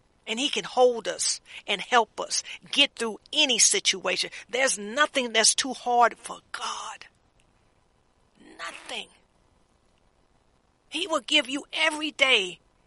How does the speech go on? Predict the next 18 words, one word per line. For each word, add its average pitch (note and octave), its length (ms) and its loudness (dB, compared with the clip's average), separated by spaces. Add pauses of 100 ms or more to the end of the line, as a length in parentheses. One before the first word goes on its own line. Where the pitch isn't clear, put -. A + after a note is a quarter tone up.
(300)
back G3 340 4 (180)
that A#3 320 0
the G#3 120 0
locust A3+ 600 -2 (140)
ate G3+ 400 2 (280)
if F4+ 360 -4
you G#3 340 -12 (320)
will G3+ 560 -8 (800)
walk C4+ 420 2
in B3+ 80 0
his A3 200 -6
ways, B3+ 720 -10 (840)
adhere C#4 420 0
to A#3+ 180 -4
his F#3+ 160 -8
standards C#4 920 -8 (640)
and G3+ 120 -2
statutes, C4 640 2